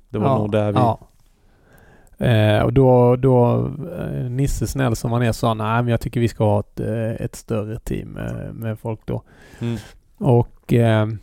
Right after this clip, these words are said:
Speaker 2: så då började vi samla på oss, framförallt en del av, av, eh, Nisses kompisar och lite
Speaker 1: Mm.
Speaker 2: annat folk som vi hade träffat som vi gillar och sådär. Och då,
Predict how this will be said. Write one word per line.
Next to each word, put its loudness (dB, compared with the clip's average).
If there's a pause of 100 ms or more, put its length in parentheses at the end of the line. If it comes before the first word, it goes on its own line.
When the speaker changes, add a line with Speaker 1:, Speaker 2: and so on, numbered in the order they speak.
(360)
Speaker 2:
så -2
då 0
började 4
vi 6
samla 0
på 0
oss, 2
framförallt 0
en -2
del 4
av, -2
av, -2
eh, 2
Nisses -2
kompisar -2
och 0
lite -2
Speaker 1:
Mm. -2
Speaker 2:
annat -4
folk -4
som -10
vi -4
hade 0
träffat -4
som -10
vi -4
gillar -2
och -4
sådär. -2
Och -2
då, 0